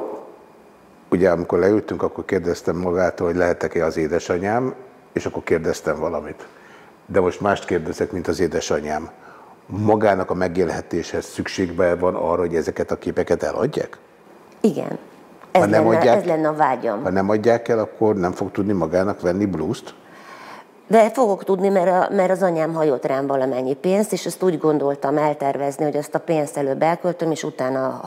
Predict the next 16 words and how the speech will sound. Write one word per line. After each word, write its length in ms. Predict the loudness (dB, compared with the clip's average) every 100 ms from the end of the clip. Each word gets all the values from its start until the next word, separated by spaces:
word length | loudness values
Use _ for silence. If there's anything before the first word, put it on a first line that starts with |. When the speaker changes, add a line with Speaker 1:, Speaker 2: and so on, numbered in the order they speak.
| -10
Speaker 2:
fogom 440 | -2 2 2 2
azt 260 | -2 -2 -2
az 120 | 0
aranylövésnyi 640 | 2 2 -2 -4 -6 -6 -6
heroint 400 | -4 -2 -2 -2
beadni 380 | 0 0 0
magamnak. 380 | -2 -2 -4 -2
<laughs> 240 | 0 0 -4
Tehát, 200 | -16 -4 -2
hogy, 160 | -2 -4 -14 -4
hogy, 180 | 2 4
hogy 160 | 4 6
van 240 | 6 4
tervem 420 | 4 4 4 0 2
arra, 300 | 2 2 2
hogy, 300 | 2 -2